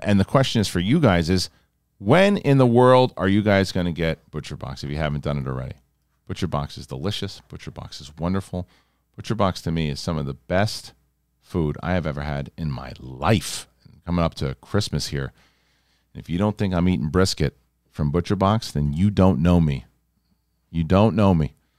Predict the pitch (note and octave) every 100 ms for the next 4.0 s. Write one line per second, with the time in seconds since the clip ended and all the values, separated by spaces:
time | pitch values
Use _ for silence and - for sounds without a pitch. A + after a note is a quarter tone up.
0 | _ _ E2 F2+ F#2 F#2 F2 _ _ E2
1 | D#2 F#2+ E2 B1+ A1+ - - _ _ _
2 | _ F2 F2 D2+ C2+ - F2+ F2 F#2 -
3 | E2 E2 D2+ C#2+ C#2 - E2+ A2+ B2+ -